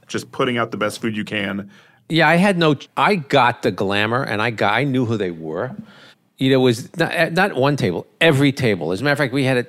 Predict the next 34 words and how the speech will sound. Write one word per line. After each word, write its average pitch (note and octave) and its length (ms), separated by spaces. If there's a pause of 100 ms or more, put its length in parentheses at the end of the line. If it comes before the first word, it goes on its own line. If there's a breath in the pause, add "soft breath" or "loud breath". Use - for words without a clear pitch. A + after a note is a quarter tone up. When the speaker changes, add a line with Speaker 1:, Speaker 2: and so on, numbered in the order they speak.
(420)
Speaker 2:
we B2+ 180
had A#2 240
three D3+ 340
sections A2+ 680
of A2+ 140
tables, G#2+ 560
section G#2 360
one, G#2+ 220
two, G#2+ 260
and F2+ 100
three. G2 400 (500 soft breath)
And A2 120
the A2 40
further D#3+ 440
away B2 400
you A2 160
got A2+ 320 (380)
from A#2 180
section G#2+ 380
three, A#2 500
three E3+ 240
was C#3+ 180
the C#3+ 140
okay C3 260
seats, B2 360
two D3 280
were B2+ 80
the A2 80
very A#2+ 300
good A2+ 140
seats, - 280
one B2 280
was G2 180
it. - 300